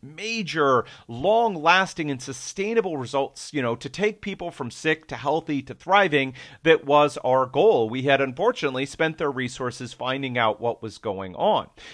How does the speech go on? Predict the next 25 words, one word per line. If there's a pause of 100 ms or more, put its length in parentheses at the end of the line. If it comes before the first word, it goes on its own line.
So
it
left
us
with
a
bit
of
a
dilemma. (680)
And
over
the
last
couple
of
years,
I've
shifted
more
so (200)
from
test (400)
to (380)
informed